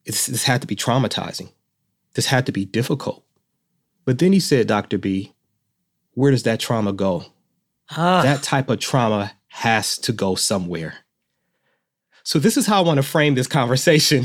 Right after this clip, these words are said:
Speaker 1: <laughs>
Speaker 2: Wow.
Speaker 1: This is how I wanna frame this con-, where does trauma like that go?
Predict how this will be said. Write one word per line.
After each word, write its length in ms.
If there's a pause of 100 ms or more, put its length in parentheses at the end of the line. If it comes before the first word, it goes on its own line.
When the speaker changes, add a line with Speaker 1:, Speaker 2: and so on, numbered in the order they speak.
(120)
Speaker 1:
<laughs> 100
Speaker 2:
Wow. 380 (600)
Speaker 1:
This 160
is 100
how 160
I 40
wanna 180
frame 320
this 120
con-, 180 (300)
where 640 (760)
does 600 (600)
trauma 440
like 240
that 340 (800)
go? 300